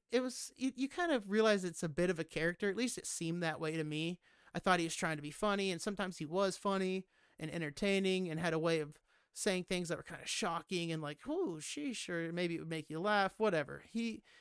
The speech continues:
he had his moments where you're like, "Oh, okay, I can see why people could be attracted to this guy in a way." He's, like, very charismatic and has kind of a way with words. He's not, like, he isn't stupid 'cause he knows exactly what he's doing, I think,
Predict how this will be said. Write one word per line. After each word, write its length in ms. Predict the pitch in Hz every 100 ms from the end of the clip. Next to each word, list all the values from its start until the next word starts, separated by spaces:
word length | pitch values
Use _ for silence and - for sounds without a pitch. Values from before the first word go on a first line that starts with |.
| _
he 180 | 269
had 200 | 262 240
his 180 | 220 170
moments 380 | 175 170 160 151
where 80 | 170
you're 160 | 160
like, 200 | 156 147 -
"Oh, 300 | 269 269 247
okay, 300 | 226 185 170
I 40 |
can 140 | 170 196
see 200 | - 190
why 120 | 160
people 480 | - 175 151 143 147 _ - _
could 120 | 175
be 140 | 185
attracted 420 | 147 - 185 175 151
to 60 |
this 200 | 147 147
guy 360 | - 143 143 151 165
in 100 | 156
a 80 |
way." 200 | 147 147
He's, 140 | 156 156
like, 120 | 151
very 300 | 170 170 151 -
charismatic 720 | - 151 139 156 160 156 139 -
and 140 | 139 147 _ _ _ _ _
has 440 | - 196 165 156 - _ _
kind 260 | - 320 262
of 100 | 185
a 60 |
way 200 | 165 160
with 140 | 147 -
words. 220 | 143 147
He's 140 | 208
not, 160 | 294 277
like, 160 | 160 - _ -
he 180 | - 262
isn't 280 | 277 247 156
stupid 640 | - - 175 196 - 240 - _ _ _ _
'cause 80 | 202
he 80 | 185
knows 240 | 175 185
exactly 500 | 165 147 151 170 185
what 120 | 185
he's 140 | 160 139
doing, 320 | 151 180 196
I 120 | 202
think, 320 | - 226 226